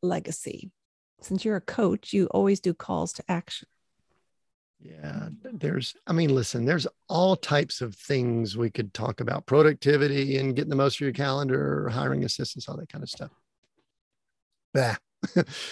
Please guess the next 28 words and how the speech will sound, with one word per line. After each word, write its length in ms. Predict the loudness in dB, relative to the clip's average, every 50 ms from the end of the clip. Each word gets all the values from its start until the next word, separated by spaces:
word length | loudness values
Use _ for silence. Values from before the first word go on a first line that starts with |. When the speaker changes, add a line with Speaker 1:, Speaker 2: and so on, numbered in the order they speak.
| -12 -8
Speaker 2:
So, 280 | -2 6 8 8 8 8
Speaker 1:
today. 320 | 8 6 6 6 4 0 -6 -6 -20 _ _ -8
<laughs> 260 | -8 -8 -8 -2 0
Speaker 2:
I 100 | 0 2
could 140 | 2 0 0
tell 180 | 4 6 6
you 140 | 8 6 6
the 640 | 6 6 4 4 6 4 4 4 2 2 0 -2 -4 -6 -8 -10 -14 _ _ _ _ _ _ _ _ _ _ _ _
most 360 | -4 0 0 0 0 0 -2 -4
important 440 | -6 -6 -2 -2 0 0 0 -2 -4
thing 440 | -4 -4 -2 -2 -2 -4 -6 -8 _ _ -20 _ -6
for 120 | -4 -2
me 560 | 0 2 2 4 4 4 4 2 0 0 -4 _ _ _ _ -4 -2
over 120 | 0 0
the 80 | 2 0
last 380 | 0 0 0 0 -2 -4 -8 _ -4
fifteen 400 | -4 -4 -4 -4 -4 -2 0 0
years-ish, 960 | 2 2 2 2 0 -2 -4 -6 -10 _ _ -2 -2 -2 -2 -4 -8 -12 -16 _ _ -20 -20 -20 -20 -20 -20 -20 -20 _ _ _ -2
that 260 | 2 2 2 2 0 -4 -18 -20 -20 -12 -8
the 160 | -2 2 2 4
leaders 500 | 6 6 6 8 8 8 6 6 6 4
that 160 | 2 4 4
I 120 | 4 4
work 280 | 4 4 4 2 2 2
with, 260 | 0 0 0 0 -4 -10 -20 _ _ _ _ _ _ _ _ _ _ _ _ _ _ -14 -12 -12 -10 -12 -10 -12
uh, 80 | -12 -10 0
anyone 420 | 2 6 8 10 10 10 10 8 8
listening, 640 | 8 6 6 4 4 0 -2 -2 -2 -2 -6 -8